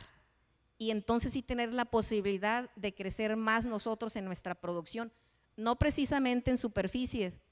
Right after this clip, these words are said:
Yo les comentaba hace rato, nosotros tenemos granjas pequeñas y nuestros esquemas de comercialización que han ido creciendo, de producción, perdón, son en base a la inversión en tecnología.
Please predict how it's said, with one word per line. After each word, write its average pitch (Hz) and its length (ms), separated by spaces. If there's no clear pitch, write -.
Yo 214 140
les 247 120
comentaba 226 460
hace 240 180
rato, 226 440
nosotros 240 380
tenemos 262 340
granjas 240 400
pequeñas 220 680
y 226 100
nuestros 202 480
esquemas 233 480
de 254 100
comercialización 220 640
que 226 120
han 226 100
ido 233 220
creciendo, 220 420
de 208 100
producción, 214 540
perdón, 233 480
son 220 320
en 254 240
base 247 540
a 196 80
la 196 80
inversión 202 840
en 226 240
tecnología. 202 880